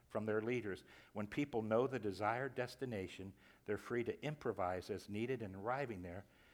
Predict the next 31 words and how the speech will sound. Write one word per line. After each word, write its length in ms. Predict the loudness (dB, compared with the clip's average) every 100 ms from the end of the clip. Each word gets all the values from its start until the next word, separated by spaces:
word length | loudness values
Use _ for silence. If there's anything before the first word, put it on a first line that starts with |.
| -20 _
Here 180 | 6 8
are 100 | 8
two 220 | 6 2
questions, 520 | 6 4 4 2 -4
and 80 | -2
I 20 |
want 160 | 0 -2
to 60 |
just 100 | 0
show 80 | 2
you 120 | 2 0 -10 -20 -2
that 200 | 0 0 -4 -20 -18 2
two 140 | 4
questions 480 | 10 8 8 -2 0
that, 160 | 0 0 -12 -20 -14 -4
uh, 60 |
the 80 | 2
military 540 | 6 6 6 4 6 6
asks 240 | 6 2
when 80 | 0
they 120 | 0
formulate 540 | 0 0 2 4 2
a 60 | 0
C 260 | -2 0 0
I. 200 | 0 -2
So 180 | 0
it's 100 | -2
just 240 | 0 -4 0
one 200 | 2 2
s-, 180 | 0 -8 -14 -14
statement, 360 | 0 0 0